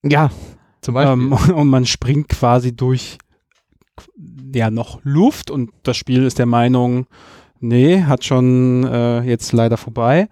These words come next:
Speaker 2: Oder ist die Hitbox von, weiß ich nicht, einem anrollenden Stein auch kreisförmig?
Speaker 1: Ja.
Speaker 2: Und dann fühlt sich das schon wieder ganz anders an, weil man wirklich auch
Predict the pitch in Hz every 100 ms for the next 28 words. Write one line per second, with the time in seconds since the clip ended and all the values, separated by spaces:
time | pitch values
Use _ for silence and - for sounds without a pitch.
0 | - - - 143 131 135 135 - 131 147
1 | 139 143 - 135 123 107 113 113 110 110
2 | 113 104 131 127 131 135 131 123 - 127
3 | 131 135 139 139 120 123 123 - - -
4 | - 120 156 - - 160 165 185 185 -
5 | - 147 110 - _ 127 131 - 139 131
6 | 127 - 143 - 139 - 131 135 131 131
7 | - 143 143 - 139 127 127 123 127 -
8 | 123 117 131 -